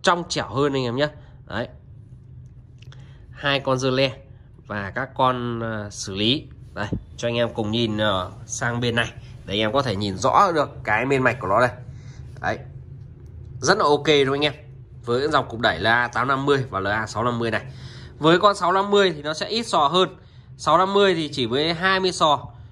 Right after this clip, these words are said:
nhưng con này là tám năm mươi thì nó sẽ lên tới hai mươi tư sò N J V K. Công suất đưa ra dư giả tám trăm oát, anh em đánh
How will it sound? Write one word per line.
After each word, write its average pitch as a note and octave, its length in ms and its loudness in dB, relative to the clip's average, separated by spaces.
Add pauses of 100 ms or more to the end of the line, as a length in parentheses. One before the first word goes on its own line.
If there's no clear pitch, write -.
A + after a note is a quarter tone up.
(160)
nhưng D#3+ 200 0
con E3 160 2
này C#3+ 240 0 (400)
là B2+ 220 0
tám D3+ 260 2
năm F#3+ 160 2
mươi F3+ 160 4 (320)
thì A2 60 -10
nó A#2 60 -6
sẽ F#3 120 -8
lên D3+ 220 -2
tới C3 160 -2
hai E3 260 0
mươi D#3+ 100 -4
tư E3 260 0
sò C#3 240 2
N A2+ 80 -4
J A#2 300 -2
V C3 40 -4 (140)
K. F3 140 2 (1080)
Công D3+ 180 -2
suất - 380 0
đưa D#3 220 2
ra D3 220 2 (460)
dư E3 260 6
giả D#3 320 -2
tám B2+ 160 2
trăm D3+ 200 -4
oát, F3+ 160 4
anh C#3 140 -10
em C3 140 -4
đánh B2 160 -6